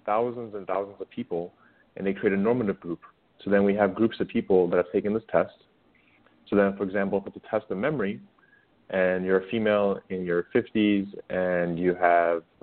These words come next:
uh, you're Caucasian, for example, and you have a master's degree, I'm gonna compare you to a, that group that's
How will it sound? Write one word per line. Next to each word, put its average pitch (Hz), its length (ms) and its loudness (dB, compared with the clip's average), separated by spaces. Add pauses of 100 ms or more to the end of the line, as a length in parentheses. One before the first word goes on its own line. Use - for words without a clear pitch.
uh, 82 200 -8
you're 85 120 -6
Caucasian, 107 580 0
for - 80 -6
example, 95 500 -2
and 92 160 -6
you 90 160 -6
have 87 200 -2
a 87 40 -10
master's 110 380 -4
degree, 87 320 -2 (720)
I'm 110 80 2
gonna 127 140 0
compare 123 320 -4
you 117 240 0
to 95 300 -2 (220)
a, 95 80 -10
that 104 200 -2
group 123 260 -2
that's 90 160 0